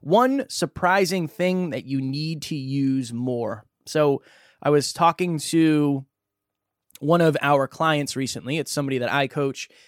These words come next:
and Alan coaches. And this person is creating a podcast. And one of the things that I do with new podcasters is I help them figure out who their listeners are. I help them figure out their message, their theme, their title, a bunch of different stuff. But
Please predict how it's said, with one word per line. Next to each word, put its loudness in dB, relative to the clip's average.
and 2
Alan -2
coaches. -6
And 0
this 0
person 0
is 0
creating -2
a -4
podcast. -4
And 0
one 4
of 2
the 4
things 0
that 0
I 2
do 2
with 0
new -2
podcasters -2
is -8
I -4
help -4
them -6
figure -4
out 0
who -4
their -2
listeners 0
are. 4
I -6
help 0
them -2
figure -2
out 0
their -6
message, 0
their -10
theme, -2
their -6
title, 4
a 0
bunch 2
of -8
different -8
stuff. -12
But 0